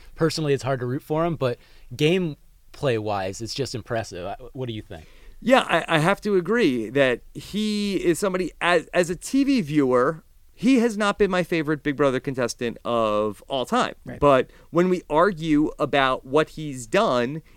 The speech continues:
Speaker 2: in the game, that when we look at just the competition wins is impressive,
Speaker 3: Mm-hmm.
Speaker 2: but he's also been somebody who's been able to combine that. And as we saw last week, he had the move of the season as
Speaker 3: Yeah.
Speaker 2: well.
Speaker 1: Yeah.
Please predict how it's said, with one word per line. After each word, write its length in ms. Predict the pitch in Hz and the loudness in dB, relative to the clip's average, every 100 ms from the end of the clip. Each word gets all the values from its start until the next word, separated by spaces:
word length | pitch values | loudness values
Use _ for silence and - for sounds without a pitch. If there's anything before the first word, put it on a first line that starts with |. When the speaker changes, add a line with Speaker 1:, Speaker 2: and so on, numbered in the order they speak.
| - | -4
Speaker 2:
in 220 | 185 180 | 0 0
the 100 | 165 | 0
game, 500 | 147 240 175 135 156 - - - | 0 2 2 0 -4 -10 -18 -6
that 340 | 139 143 135 - - - | 2 4 2 -2 -20 -14
when 260 | 147 156 | -4 0
we 180 | 156 151 | 2 2
look 200 | 165 170 | 2 0
at 240 | 160 - | -2 -8
just 380 | 139 135 185 - - - | -2 2 2 -2 -16 -8
the 180 | 143 | -6
competition 640 | 147 185 156 - 254 320 196 | -2 -2 -2 -2 -2 0 0
wins 260 | 139 127 | 0 -2
is 140 | 127 117 | -4 -8
impressive, 520 | 123 113 98 127 143 | -4 -4 -4 -6 -6
Speaker 3:
Mm-hmm. 120 | 117 120 - | -8 -10 2
Speaker 2:
but 280 | 151 151 - - | 4 4 2 -8
he's 240 | - 170 | -8 0
also 280 | 143 160 214 | 2 2 2
been 180 | 170 170 | 2 2
somebody 320 | 165 156 156 | 0 0 0
who's 200 | 147 165 | -2 -4
been 100 | 143 | -4
able 240 | 156 151 156 | -2 -2 -4
to 160 | - | -6
combine 540 | - 160 135 131 247 240 | -10 -6 0 2 2 0
that. 340 | 117 127 143 - | 0 0 -2 -2
And 460 | 143 143 139 139 135 | 0 2 0 0 -2
as 100 | 123 | -2
we 140 | 147 | -4
saw 400 | - 156 151 151 | -2 0 0 0
last 400 | 143 139 147 - | 0 0 -2 -2
week, 260 | 226 285 - - - _ | -4 -4 -6 -20 -20 _
he 140 | - 262 | 0 2
had 180 | 254 196 | 2 2
the 60 | |
move 260 | 196 185 185 | 2 2 0
of 100 | 175 | -4
the 60 | |
season 500 | - - 339 240 120 - | -4 2 4 4 0 -2
as 40 | |
Speaker 3:
Yeah. 160 | 156 147 | -4 2
Speaker 2:
well. 260 | 277 - - | 2 2 -2
Speaker 1:
Yeah. 200 | 165 | -2